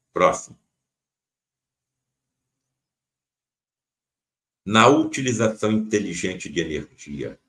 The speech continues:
Tanto a sua crença é absoluta que já dividiram essas civilizações extraplanetárias ou universais em quatro grupos. O que seria uma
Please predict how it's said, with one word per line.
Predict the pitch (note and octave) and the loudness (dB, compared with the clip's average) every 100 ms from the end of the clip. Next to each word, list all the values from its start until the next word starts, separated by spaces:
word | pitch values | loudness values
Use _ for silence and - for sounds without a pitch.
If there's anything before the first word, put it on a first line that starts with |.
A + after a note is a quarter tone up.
| _ _ _ _ _ _ | _ _ _ _ _ _
Tanto | E3+ G#3+ G#3+ G#3+ A3 | 4 4 2 -4 -4
a | A#2+ | -6
sua | - C3+ - - | -4 -2 -2 -6
crença | E2+ E2+ - - - - _ _ - | -6 -4 -6 -10 -10 -12 _ _ -6
é | F2 - | -4 -4
absoluta | F2+ - - F#2 A#2+ - - - - _ _ _ _ _ - | -8 -10 -10 -6 -6 -8 -12 -14 -18 _ _ _ _ _ -4
que | B2 | 0
já | A2+ D#3+ | 2 2
dividiram | E3+ D3+ A2 - - E2 - - _ _ _ _ _ _ _ _ _ _ - | 0 -4 -6 -4 -4 -4 -8 -16 _ _ _ _ _ _ _ _ _ _ -4
essas | G3+ D#3 A2+ | -2 -2 -4
civilizações | E3 D#3 C#3 A#2+ G#2+ F2+ F2 | -2 0 -2 -2 -4 -4 -4
extraplanetárias | G2+ - E2+ - E2+ E2+ D#2 - D2 D2+ D2 | -6 -4 -6 -2 -2 -2 -8 -8 -6 -6 -4
ou | F2 E2+ | -6 -6
universais | D#2 D2+ D2 - G#2+ - - _ _ _ - | -8 -8 -8 -4 -4 -4 -10 _ _ _ -18
em | F2+ | -8
quatro | - B2+ B2+ F#2+ | -2 -2 -2 -6
grupos. | F2 - - - _ _ _ _ _ _ - | -6 -8 -16 -20 _ _ _ _ _ _ -16
O | A#2 | -6
que | G3 | -4
seria | F#3+ F#3 D3+ D#3+ D#3+ | 2 2 4 2 2
uma | C3 C3 C3+ C3+ - | -2 -2 -2 -4 -6